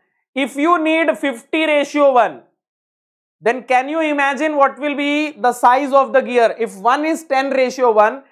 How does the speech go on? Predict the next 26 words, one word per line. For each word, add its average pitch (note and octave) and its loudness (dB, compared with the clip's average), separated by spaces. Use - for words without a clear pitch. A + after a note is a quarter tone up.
another C#4 0
will D4 0
be D#4+ -2
five, C4+ 0
eh, G#3 -6
sorry, G#3+ 0
if G#3 -4
one B3+ 0
is D#4 -6
ten C4+ -2
M A#3+ 0
M, C4+ -2
another C4+ 2
will, C#4+ 4
will C#4 -6
be D#4 -2
five D4+ 2
hundred C#4 0
M A#3 -2
M, C3 -8
if G3+ -2
I B3+ 4
need C#4 -4
fifty C4 -4
ratio C4 0
one। C3+ -2